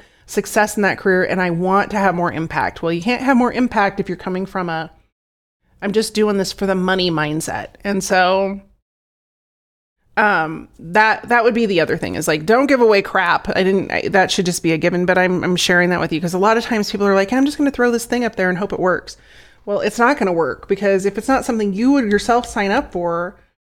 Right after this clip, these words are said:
if you didn't know who you were or what you were doing, then that's not a good indicator of, like, something that other people are gonna wanna want, that are going to sh-, uh, exchange information for.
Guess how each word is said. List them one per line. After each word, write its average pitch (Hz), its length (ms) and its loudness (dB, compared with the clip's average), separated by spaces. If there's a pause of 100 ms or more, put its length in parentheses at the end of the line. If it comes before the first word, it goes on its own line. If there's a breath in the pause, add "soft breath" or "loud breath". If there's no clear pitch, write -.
(360)
if - 140 -8
you 233 80 -4
didn't 226 260 0
know 220 160 4
who 247 220 2
you 214 180 0
were 202 360 4
or 190 80 2
what 196 160 0
you 190 100 -4
were 175 80 -2
doing, 220 400 2
then 196 160 2
that's 190 260 -2
not 214 220 -2
a 208 40 -4
good 214 280 -6
indicator 190 600 -2
of, 185 440 -4
like, 190 260 -10 (140)
something 202 380 -8
that 185 120 -6
other 175 140 -4
people 180 220 -6
are 170 60 -2
gonna 170 160 -2
wanna 156 180 -6
want, 156 240 -10 (120)
that 175 300 -8
are 175 380 -8
going 175 240 -4
to 175 120 -6
sh-, - 220 -8 (100)
uh, 165 280 -6
exchange 185 420 -4
information 165 480 -6
for. - 300 -12